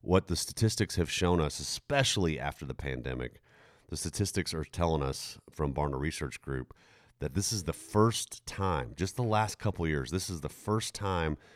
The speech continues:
in our, at least surveyed history, the last few decades, we don't know what was going on a hundred years ago, but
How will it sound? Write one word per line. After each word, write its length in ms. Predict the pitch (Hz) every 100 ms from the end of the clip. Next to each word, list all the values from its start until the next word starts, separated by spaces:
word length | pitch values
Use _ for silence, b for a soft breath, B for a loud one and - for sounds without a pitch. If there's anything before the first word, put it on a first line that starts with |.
| B B B -
in 180 | 90 85
our, 440 | 73 80 73 69 - _ _ _ _ 87
at 100 | 90
least 320 | 104 - - _ _ _ -
surveyed 540 | - 139 110 78 65
history, 520 | 69 67 - 64 73 76
the 80 |
last 280 | 76 73 - -
few 160 | 80
decades, 640 | 65 80 - 57 62 65 -
we 100 | 78
don't 160 | 71
know 120 | 57 64
what 160 | 62
was 100 | 58
going 160 | 65 65
on 80 | 60
a 40 |
hundred 300 | - 120 78
years 180 | 62 58
ago, 220 | 57 60
but 180 | 65 69